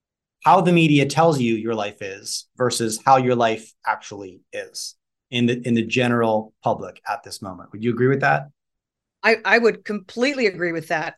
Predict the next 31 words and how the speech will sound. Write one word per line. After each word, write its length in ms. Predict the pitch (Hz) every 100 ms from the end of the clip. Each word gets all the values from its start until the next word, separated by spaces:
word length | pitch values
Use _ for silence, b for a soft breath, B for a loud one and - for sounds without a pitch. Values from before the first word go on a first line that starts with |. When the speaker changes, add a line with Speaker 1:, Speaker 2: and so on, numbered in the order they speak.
| -
Speaker 2:
Um, 420 | 202 196 190 139 _ _
in, 280 | - 233 226
in 120 | 240
fact, 380 | 226 240 180 - B B B B _ -
you 80 |
know, 80 | 240
if 120 | 226
you, 180 | 214 254 -
if 240 | 233 214 214
you 100 | 240
look 320 | 233 349 349
at, 400 | - 226 214 - _ _ _ _ _ -
if 160 | 196
you 120 | 226
look 140 | 277 349
at 100 | 359
the 80 | 262
term 500 | 262 240 220 185 170 _ _ _ _ -
in 300 | 254 302 - -
the 200 | 185 220
terms, 580 | - 254 202 170 220
inflation, 840 | - 247 247 262 247 240 254 233 196
disinflation, 840 | 220 240 254 233 233 233 233 247 -
and 400 | 196 190 190 160
deflation, 880 | 202 254 285 202 175 151 - - 233 _ b b b b b b _ _
the 60 | 214
thing 220 | 311 403
that 100 | 311
I 160 | 240
hear 140 | 220 269
most 480 | 226 226 233 226